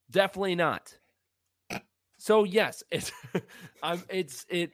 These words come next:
it, like, honestly is not gonna please everyone, and that's fine. But judging something before you at least experience it, I can't justify that. So for all the people that, you know, that are judging it,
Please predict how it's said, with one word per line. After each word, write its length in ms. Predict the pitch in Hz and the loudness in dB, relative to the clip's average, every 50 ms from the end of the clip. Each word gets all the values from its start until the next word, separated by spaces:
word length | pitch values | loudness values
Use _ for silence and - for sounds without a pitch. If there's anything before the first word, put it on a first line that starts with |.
| _ - | _ -4
it, 160 | - 165 160 | -4 -2 0
like, 160 | 156 165 170 - | 0 0 -2 0
honestly 600 | 147 165 185 196 202 - - 220 220 226 226 220 _ _ _ _ _ _ _ - | -2 -2 0 -2 -2 -4 -4 -2 -2 -2 -4 -8 _ _ _ _ _ _ _ -8
is 340 | 170 170 170 160 139 127 135 | -6 -4 -4 -4 -6 -8 -8
not 300 | 151 160 165 160 160 - | -4 -2 -2 -2 -2 -2
gonna 160 | 180 170 160 | -2 -4 -4
please 280 | - - 160 151 123 139 | -2 -4 -4 -2 -2 -2
everyone, 360 | 131 127 120 104 90 80 - - | -2 -2 -2 -4 -6 -10 -10 -8
and 260 | - 135 135 135 135 | -6 -4 -4 -4 -2
that's 300 | 131 143 143 143 147 - | 0 0 0 0 0 -4
fine. 540 | - - - 135 127 127 127 135 147 185 180 _ _ _ _ - _ _ _ _ _ _ _ _ _ _ _ - | -10 -8 -2 -2 0 0 0 0 -2 -6 -10 _ _ _ _ -20 _ _ _ _ _ _ _ _ _ _ _ -20
But 420 | 117 113 117 143 156 156 147 - 147 | -14 -4 0 2 2 2 2 -2 -6
judging 640 | 117 107 110 135 160 160 165 151 165 190 196 185 | -12 -6 0 2 2 2 2 0 -2 -4 -4 -4
something 380 | - - 196 190 - 208 202 170 | -2 -2 -2 -2 -2 -6 -6 -6
before 320 | 160 - - 165 170 147 | -8 -8 -6 -4 -2 -2
you 200 | 143 135 139 135 | -2 -2 -2 -2
at 140 | 117 113 123 | -2 -4 -4
least 260 | 135 143 135 - - | -6 -6 -8 -8 -14
experience 800 | - - - - - _ - 139 127 127 139 151 175 196 185 - | -14 -14 -14 -18 -16 _ -6 -4 -2 0 0 0 0 -2 -2 0
it, 200 | 233 - - - - _ _ _ _ _ _ _ _ _ _ _ _ _ _ _ _ _ _ _ _ _ _ _ _ _ _ _ _ _ _ _ _ _ _ _ _ _ - - | 0 0 0 -4 -20 _ _ _ _ _ _ _ _ _ _ _ _ _ _ _ _ _ _ _ _ _ _ _ _ _ _ _ _ _ _ _ _ _ _ _ _ _ -4 0
I 140 | 135 151 | 0 0
can't 260 | 151 - 175 160 143 123 | 2 0 -2 -2 -2 -4
justify 460 | 131 117 - - 98 - 90 76 65 | -6 -8 -8 -12 -12 -10 -10 -12 -12
that. 160 | 50 - - _ _ _ _ _ _ _ _ _ _ - | -16 -20 -20 _ _ _ _ _ _ _ _ _ _ -14
So 360 | - - 143 139 131 123 117 | -6 -2 0 0 0 -2 -4
for 180 | - - 165 165 | -6 -4 -2 0
all 120 | 175 190 | 0 0
the 60 | 196 165 | 0 -2
people 300 | 135 185 180 165 170 151 | -4 -6 -4 -4 -4 0
that, 280 | 151 147 139 - - | 0 0 0 0 -2
you 100 | 131 135 131 | -8 -8 -6
know, 280 | 123 120 120 120 104 - _ _ _ _ _ _ _ - | -4 -4 -4 -6 -8 -14 _ _ _ _ _ _ _ -6
that 140 | 127 127 - | -4 -4 -2
are 260 | - 123 127 131 131 | 0 2 2 2 0
judging 400 | 131 113 - - 113 110 120 131 | 0 -2 -2 -2 -2 -2 -2 -2
it, 200 | 143 151 - - | -2 -2 -4 -6